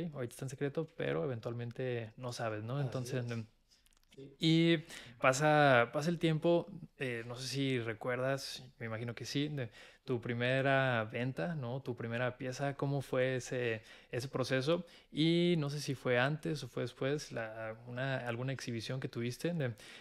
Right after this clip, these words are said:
Speaker 1: que dijeras, "Ah, mira, esta experiencia de, que yo imaginaba de que yo quiero esto para mi vida, ya está, ya sucedió", ¿no?
Speaker 2: Mi primera exposición fue antes de mi pri-, bueno, mi primera venta,
Speaker 1: ¿Mm?
Speaker 2: eh,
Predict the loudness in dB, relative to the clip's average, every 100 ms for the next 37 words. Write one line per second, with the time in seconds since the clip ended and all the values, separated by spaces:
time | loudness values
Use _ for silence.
0 | -6 2 4 4 0 -2 -4 -4 -8 -2
1 | 2 2 -2 -2 0 0 0 2 2 2
2 | -2 0 0 -2 -6 -20 -10 -4 0 0
3 | -2 0 2 2 2 0 0 -2 -6 -6
4 | -4 -2 0 0 0 -4 -10 -14 -6 -4
5 | -4 -8 -12 -18 -18 -4 -4 -4 -4 -4
6 | -4 -10 -16 -16 -18 _ _ _ _ _
7 | -10 -4 -2 -2 -4 -2 -2 -4 -8 -8
8 | -6 -6 -2 -2 -2 -4 -4 -4 -6 -6
9 | -8 -10 -2 -2 -2 -8 _ -6 -4 -2
10 | -2 -2 -2 -2 -4 -6 -10 -12 -6 -4
11 | -4 _ _ _ _ _ _ -12 -6 -2
12 | -2